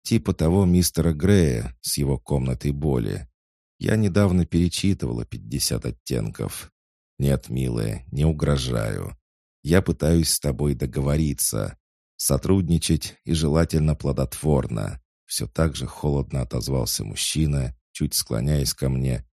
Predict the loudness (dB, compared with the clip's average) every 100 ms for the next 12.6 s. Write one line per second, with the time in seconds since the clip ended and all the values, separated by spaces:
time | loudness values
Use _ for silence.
0 | _ -6 -2 -2 -2 -2 2 2 2 0
1 | -2 0 2 2 -2 0 -2 -4 -6 -8
2 | -10 -6 -6 -2 -2 0 -2 -8 -12 _
3 | _ _ _ _ _ _ -4 2 6 6
4 | 6 4 2 2 0 2 2 2 -2 -6
5 | -4 -6 -2 -4 0 0 0 -4 -12 _
6 | _ -4 0 0 0 -2 2 2 0 -4
7 | 0 2 2 0 -4 -6 -2 -4 -2 -2
8 | 0 0 -2 -2 -2 -4 -6 -6 -6 _
9 | _ _ _ _ 0 4 6 4 2 -6
10 | -16 _ -4 -2 4 6 6 0 -2 0
11 | 0 2 2 0 0 -4 -4 -2 -2 -2
12 | -2 -2 -2 -2 -4 -6